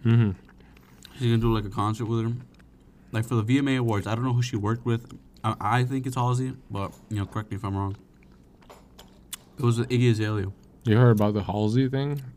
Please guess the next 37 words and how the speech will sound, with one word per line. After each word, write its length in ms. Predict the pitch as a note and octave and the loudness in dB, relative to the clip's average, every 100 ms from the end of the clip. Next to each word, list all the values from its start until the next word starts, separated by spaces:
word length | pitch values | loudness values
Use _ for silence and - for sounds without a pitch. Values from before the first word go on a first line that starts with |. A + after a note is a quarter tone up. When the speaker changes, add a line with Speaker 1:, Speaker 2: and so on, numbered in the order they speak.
| - - - - | -20 -20 -14 -2
Speaker 2:
Mm, 260 | A#2 G2 F#2+ | 0 0 -2
hold 120 | G#2+ | -4
on, 100 | G2+ | -4
before 180 | F#2+ A2 | -4 -4
the 40 | |
Halsey 260 | G#2+ G#2 G2+ | -4 -4 -4
thing. 200 | G2+ G2 - - - - | -6 -8 -14 -20 -20 -14
She 100 | - | -2
goes 160 | A2+ A#2 | 2 2
up 120 | B2+ | 0
on 120 | A#2+ | -2
stage, 320 | A2+ A#2+ A2+ G#2 | -4 -2 -2 -2
and 100 | G2 | -4
this 100 | F#2+ | -4
dude's, 320 | A2+ A2 G#2+ | -2 -2 -2
like, 140 | F#2+ F2+ | -8 -6
right 200 | G2+ G2 | -6 -6
there. 120 | G2 | -6
He's 100 | F#2+ | -8
like, 140 | - - - - - - - - - - - - - - - - - | -10 -16 -20 -20 -20 -20 -20 -20 -20 -20 -20 -20 -20 -20 -20 -20 -10
"Before 200 | - A#2 | 0 2
you 80 | |
get 140 | A2 A2 | 2 2
on 140 | G#2 | 0
stage, 440 | - G#2 G2 F2+ - - - | -2 -2 -2 -4 -10 -16 -6
you 60 | |
have 100 | G#2+ | -6
to 80 | G#2+ | -6
sign 240 | A2 G#2+ G#2 | -4 -2 -2
this 140 | F#2+ | -2
non-disclosure 760 | G2+ G#2 F#2+ G#2+ G#2 G2 F2+ F2 - | -2 -2 -4 -6 -6 -4 -6 -8 -14
about, 340 | F2+ F#2 F2+ - - - | -8 -6 -6 -8 -18 -14
like, 220 | F#2+ - - - - | -12 -14 -20 -20 -8
how 200 | G2 F#2+ | -4 -4
I've 120 | F#2+ | -4
treated, 320 | - F#2+ F#2 | -4 -4 -4
like, 220 | G2 - | -8 -12